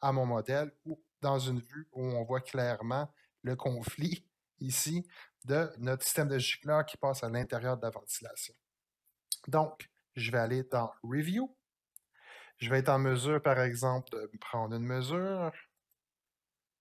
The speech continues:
Je vais aller rapidement, tout simplement pour, euh, bien identifier notre modèle. Je vais aller mettre un nuage de révision autour pour bien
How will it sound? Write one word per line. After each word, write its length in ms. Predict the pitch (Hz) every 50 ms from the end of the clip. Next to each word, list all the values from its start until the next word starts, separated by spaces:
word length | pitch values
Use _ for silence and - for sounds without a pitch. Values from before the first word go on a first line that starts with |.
| _ _ _ _ _ _ _ _ _ -
Je 200 | - 110 107 110
vais 100 | 104 107
aller 240 | 101 98 95 107 107
rapidement, 760 | 104 110 110 - - - - 131 131 143 151 156 156 160 165 - - _ _ _ _ _ _ _ _ _ _ _ _ _ _ _ _ _ _ _ _ _ _ _ _ _ _ _ _ _ _ _ _ _ - -
tout 100 | - -
simplement 580 | - - 127 120 117 120 117 117 120 120 123 120
pour, 540 | - - 123 120 120 120 120 117 117 117 117
euh, 140 | 113 113 110 _
bien 340 | - 117 113 123 123 120 120
identifier 840 | 120 120 - 127 120 117 117 - - - - - - 127 123 120 - _ _ _ _ _ _ _ _ _ _ _ _ _ _ _ _ - - - _ -
notre 160 | - - - -
modèle. 480 | 135 143 143 160 185 202 214 202 196 185 - - _ _ _ - - - _ _
Je 180 | - - - 117
vais 60 | 110
aller 120 | 107 113
mettre 240 | 110 120 117 117 -
un 120 | 120 117 117
nuage 400 | 120 120 123 123 120 120 113 117
de 80 | 120
révision 680 | 117 110 110 110 110 - 110 - - - 120 120 120 120 - _ _ _ _ _ _ _ _ _ _ _ _ _ _ _ _ _ _ _ _ -
autour 460 | 165 165 - - 147 131 123 120 -
pour 260 | - 156 147 127 117
bien 320 | 120 123 127 135 135 127